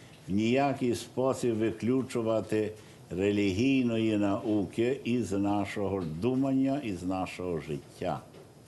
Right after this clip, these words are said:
Правда, сьогодні виглядає, що ті, хто має багато грошей, неймовірно успішні, мають мільйони, можуть робити, що хочуть, живуть в розкішних приміщеннях,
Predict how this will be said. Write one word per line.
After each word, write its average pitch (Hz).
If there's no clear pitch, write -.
Правда, 170
сьогодні 127
виглядає, 110
що -
ті, 147
хто -
має 117
багато 107
грошей, 123
неймовірно 147
успішні, 170
мають 127
мільйони, 147
можуть 165
робити, 190
що 175
хочуть, 151
живуть 139
в 113
розкішних -
приміщеннях, 120